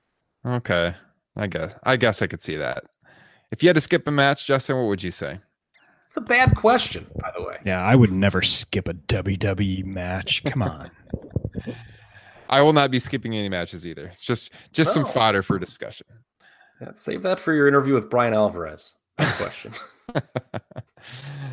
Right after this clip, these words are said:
Speaker 1: All right. So who do we think's going over here, um, for half the crowd that will be in the arena at the time of this match? Rusev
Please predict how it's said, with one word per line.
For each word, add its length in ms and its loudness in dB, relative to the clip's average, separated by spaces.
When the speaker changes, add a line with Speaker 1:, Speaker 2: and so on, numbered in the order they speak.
Speaker 1:
All 140 4
right. 200 4
So 180 0
who 100 2
do 140 8
we 120 8
think's 220 0
going 280 6
over 240 0
here, 500 -4
um, 640 -2
for 580 0
half 300 0
the 80 0
crowd 340 4
that 60 0
will 120 0
be 160 -2
in 120 -2
the 100 -4
arena 340 -4
at 100 -10
the 60 -20
time 240 -2
of 60 -12
this 220 -10
match? 400 -10
Rusev 680 6